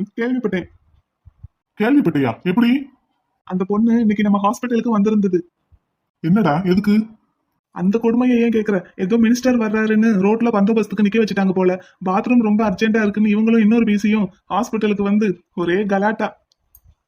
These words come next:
Speaker 1: ரொம்ப நல்ல பொண்ணுடா, ரொம்ப தைரியமான பொண்ணு, ரொம்ப இன்னோசென்ட்டும் கூட. நீ என்ன ப்ரோ,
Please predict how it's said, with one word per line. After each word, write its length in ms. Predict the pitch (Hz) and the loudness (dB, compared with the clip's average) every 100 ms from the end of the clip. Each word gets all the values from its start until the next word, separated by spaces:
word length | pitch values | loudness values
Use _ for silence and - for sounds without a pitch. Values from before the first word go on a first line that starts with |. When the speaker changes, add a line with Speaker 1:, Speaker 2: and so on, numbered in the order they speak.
| _ _ - | _ _ -4
Speaker 1:
ரொம்ப 220 | 202 262 | -2 0
நல்ல 200 | 208 220 | 2 2
பொண்ணுடா, 300 | 233 190 165 165 165 | 2 2 2 0 -2
ரொம்ப 160 | 180 202 | 0 2
தைரியமான 460 | 180 214 226 214 | 4 4 4 2
பொண்ணு, 220 | 190 175 156 | 0 0 -2
ரொம்ப 200 | 170 185 220 | -2 0 2
இன்னோசென்ட்டும் 560 | 196 240 240 208 214 185 | 4 4 2 2 2 0
கூட. 100 | 156 - _ _ _ _ _ _ _ | -2 -6 _ _ _ _ _ _ _
நீ 120 | 247 349 | -2 0
என்ன 240 | 339 330 | 0 0
ப்ரோ, 180 | 202 | 2